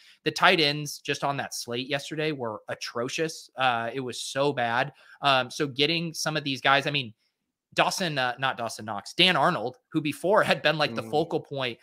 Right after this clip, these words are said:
Speaker 1: of the Jags, had zero targets. So anytime you can get these guys that are seeing a consistent amount of targets,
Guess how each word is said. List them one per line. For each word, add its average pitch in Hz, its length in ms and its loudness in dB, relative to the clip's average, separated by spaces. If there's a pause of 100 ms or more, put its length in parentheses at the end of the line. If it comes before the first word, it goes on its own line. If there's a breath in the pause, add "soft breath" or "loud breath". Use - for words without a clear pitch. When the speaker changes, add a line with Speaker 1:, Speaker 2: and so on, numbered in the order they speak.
(140 loud breath)
Speaker 1:
of 151 100 0
the 139 80 -6
Jags, 147 340 4
had 127 160 -4
zero 131 300 -2
targets. 113 480 -8
So 131 260 0 (280 loud breath)
anytime 185 400 0
you 160 100 -6
can 143 140 -8
get 151 180 -4
these 139 180 -8
guys 139 260 2
that 127 120 -2
are 123 80 -4
seeing 139 300 -6
a 117 40 -8
consistent 131 540 -10
amount 127 240 -2
of 107 60 -12
targets, 127 480 -2